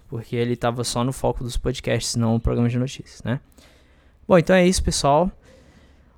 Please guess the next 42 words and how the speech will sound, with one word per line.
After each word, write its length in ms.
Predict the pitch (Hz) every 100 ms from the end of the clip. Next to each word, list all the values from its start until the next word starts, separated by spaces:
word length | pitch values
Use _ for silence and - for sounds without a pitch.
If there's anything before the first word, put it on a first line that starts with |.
| _ -
Uma 240 | 147 147
ótima 400 | 147 - 170 151
tarde, 600 | 135 120 135 165 151 143
uma 160 | 135 135
ótima 320 | 139 - 147
manhã, 300 | 143 127 135
uma 60 |
ótima 320 | 139 139 151 131
noite, 280 | 123 143
dependendo 300 | 135 131 127
da 80 | 135
hora 100 | 131
que 80 | 135
você 120 | -
for 140 | - 131
ouvir 240 | 117 113
esse 600 | 139 - 127 117 110 110 -
recado 440 | - 117 - 110 117
que 80 | 120
eu 20 |
estou 240 | - 143
dando. 340 | 151 180 220 202 - - _ - -
E 380 | 202 226 269 214 170
muito 360 | 160 180 311 269
raramente 400 | 254 180 180 202
eu 40 |
vou 140 | 196
tá 80 | 196
postando 340 | 165 180 185 170
recado 360 | 170 165 165
aqui, 180 | 170 123
porque 180 | - 131
isso 240 | 131 -
aqui 160 | 139 131
foi 180 | - 139
uma 100 | 139
coisa 240 | 131 143
urgente, 420 | 160 131 135 175
eu 60 | -
precisava 400 | - 120 117 127
falar 280 | - 123 117
isso. 300 | 147 -